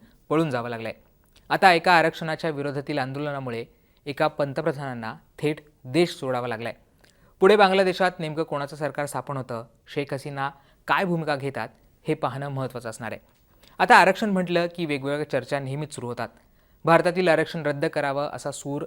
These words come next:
अनेकदा उमटताना आपण पाहिला, परंतु बांगलादेशमधील आरक्षण आणि भारतातील आरक्षण यामध्ये मोठा फरक आहे.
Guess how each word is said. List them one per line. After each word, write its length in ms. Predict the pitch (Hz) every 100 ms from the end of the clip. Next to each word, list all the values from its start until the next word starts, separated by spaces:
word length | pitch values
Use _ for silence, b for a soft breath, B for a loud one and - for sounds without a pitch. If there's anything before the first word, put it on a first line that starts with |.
| -
अनेकदा 420 | 135 156 127 131 - _ -
उमटताना 400 | 156 156 143 123
आपण 180 | 120
पाहिला, 280 | 117 113 113 - b b b b b
परंतु 260 | 185 208 208
बांगलादेशमधील 760 | 175 156 180 202 196 185 170
आरक्षण 500 | 143 135 - 139 127 -
आणि 160 | 120 147
भारतातील 540 | 120 127 139 202 208
आरक्षण 420 | 131 131 - 120 120 b b b
यामध्ये 300 | 165 175 175
मोठा 240 | 170 139 151
फरक 280 | 135 113
आहे. 120 | -